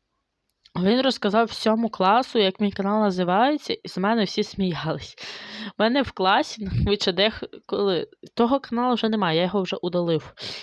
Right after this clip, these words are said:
І дехто з класу мого ще досі сміється з мене і згадує. Цей канал я не розказав нікому з друзів.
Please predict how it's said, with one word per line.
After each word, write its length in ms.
І 140
дехто 400
з 120
класу 500
мого 320
ще 220
досі 260
сміється 640
з 100
мене 340
і 80
згадує. 600
Цей 260
канал 540
я 140
не 160
розказав 640
нікому 760
з 120
друзів. 760